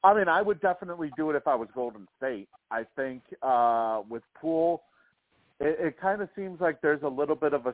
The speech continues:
ceiling for him. You know, like, he's not gonna be Steph Curry, uh, and Curry obviously, you know, with the, with the time that he's gonna play,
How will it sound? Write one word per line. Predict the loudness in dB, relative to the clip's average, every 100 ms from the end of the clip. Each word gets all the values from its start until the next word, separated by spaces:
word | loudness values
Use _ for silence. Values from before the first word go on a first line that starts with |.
| -6
ceiling | -6 -2 -2 -4 -10
for | -6 -4 -4
him. | -8 -12 -20 _ _ _ -2
You | 2
know, | 4 4 0 -4 -8 -16 _ -4
like, | 0 0 -2 -8 _ _ -14
he's | -6 0
not | 0 0
gonna | -4
be | -4 -6 -6
Steph | -2 -2 -2
Curry, | -10 -8 -8 -10 -14 _
uh, | -8 -6 -6
and | -10 -6
Curry | 0 0 0 0
obviously, | 2 0 -4 -10 -10 -10 -10
you | -8
know, | -6 -6
with | -8 -6
the, | -8 -6
with | -10 -10
the | -12 -4
time | -2 -2 -2
that | -4 -4
he's | -8 -10
gonna | -10
play, | -10 0 4 4 0